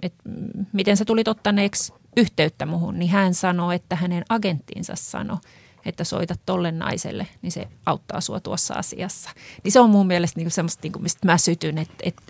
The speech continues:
että juuri näin ja ihanaa, että se on, niinku, nähty, että, että mä todellakin pystyn auttamaan pelaajaa, joka on valmis tekemään itsensä kanssa töitä, mutta se on se kriteeri. Et sun, et mä, niinku, monta kertaa, kun mulle soitetaan, viimeksi eilen mä sanoin jollekulle, että, et hei, et mun kanssa täytyy varautua siihen,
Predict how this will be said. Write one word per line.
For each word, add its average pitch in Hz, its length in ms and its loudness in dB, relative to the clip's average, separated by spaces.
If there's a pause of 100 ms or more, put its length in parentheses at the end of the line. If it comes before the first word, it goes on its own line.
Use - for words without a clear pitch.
että - 220 -4
juuri 196 260 4
näin 165 220 2
ja 156 120 2
ihanaa, 156 440 0
että 160 140 -4
se 196 60 0
on, 175 100 2
niinku, 160 180 -4
nähty, 170 560 0 (460)
että, - 280 -6 (100)
että 170 140 -2
mä 175 80 0
todellakin 170 540 2
pystyn 175 440 0
auttamaan 160 480 0
pelaajaa, 160 600 0 (100)
joka 156 400 0 (520)
on 190 340 6
valmis 160 480 2
tekemään 160 500 -4 (380)
itsensä 156 420 -4
kanssa - 280 -6
töitä, 160 440 2
mutta 175 200 0
se 233 120 6
on 214 120 6
se 170 80 4
kriteeri. - 580 -4 (240)
Et 165 120 -8
sun, 175 200 0
et 190 100 4
mä, 175 260 2
niinku, 185 200 0
monta 190 260 8
kertaa, 170 300 2
kun 185 100 2
mulle 180 120 4
soitetaan, 165 580 2
viimeksi 170 380 2
eilen 170 280 4
mä 156 80 -2
sanoin 151 360 0
jollekulle, 143 640 0
että, - 300 -4
et - 240 -4
hei, 143 220 0
et 165 120 -4
mun 156 200 -4
kanssa 208 280 -4
täytyy 226 420 -2
varautua 180 480 0
siihen, 165 600 -4